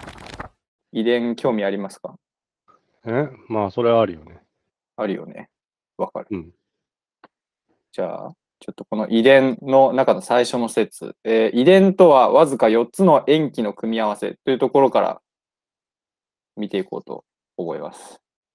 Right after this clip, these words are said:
Speaker 2: はい。
Speaker 1: むずそう。ちなみに塩基、塩基ってこれどういう字書くかわかります？塩っていう字に、基礎の木。
Speaker 2: 塩の木、塩の基本で塩基じゃない？
Speaker 1: お、これ何かわかりますか？
Speaker 2: あの、
Speaker 1: 僕はわかりません。
Speaker 2: とりあえず、学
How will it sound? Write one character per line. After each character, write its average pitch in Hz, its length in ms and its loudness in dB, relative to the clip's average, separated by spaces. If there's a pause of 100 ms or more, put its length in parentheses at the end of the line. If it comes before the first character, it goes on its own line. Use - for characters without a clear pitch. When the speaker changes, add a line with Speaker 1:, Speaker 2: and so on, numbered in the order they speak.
(140)
Speaker 2:
は 120 160 -2
い。 113 100 -10 (600)
Speaker 1:
む 170 160 -2
ず 220 160 -2
そ 233 320 4
う。 - 100 -2 (100)
ち - 60 -4
な 165 60 -2
み 156 80 -2
に - 80 -2
塩 220 200 2
基、 - 240 -8
塩 214 220 0
基 - 120 -10
っ - 60 -12
て - 100 -12
こ - 120 -4
れ 98 180 -4
ど 131 160 2
う 131 60 4
い 107 40 0
う - 20 -8
字 101 220 -8
書 - 100 -16
く - 20 -20
か - 80 -10
わ - 80 -8
か 107 100 -6
り 107 60 -4
ま - 80 -8
す？ - 120 -18 (220)
塩 214 140 6
っ 202 100 -8
て - 120 -6
い 196 100 -4
う 190 40 -6
字 196 120 -8
に、 - 220 -16 (500)
基 - 120 -4
礎 127 180 4
の 127 100 2
木。 - 160 -12
Speaker 2:
塩 - 80 -12
の 110 120 -8
木、 - 20 -20 (280)
塩 120 200 -2
の 117 100 0
基 117 120 -12
本 117 280 -2
で 117 220 0
塩 110 100 -2
基 87 140 -12
じ 85 80 -18
ゃ - 20 -16
な 85 80 -16
い？ 120 60 -20 (460)
Speaker 1:
お、 110 160 -2
こ - 60 -20 (840)
れ 107 80 -6
何 113 160 -2
か 101 80 -4
わ 95 80 -4
か 104 80 -2
り 104 60 -2
ま 101 40 0
す 101 80 -2
か？ - 120 -4
Speaker 2:
あ - 20 -12
の、 - 80 -12
Speaker 1:
僕 120 180 -2
は 117 80 4
わ 104 100 2
か 107 80 2
り 104 60 -4
ま 98 80 -8
せ 90 100 -8
ん。 - 80 -10 (440)
Speaker 2:
と 117 80 -8
り 123 80 0
あ 143 140 2
え 135 40 2
ず、 113 380 -6 (260)
学 123 480 0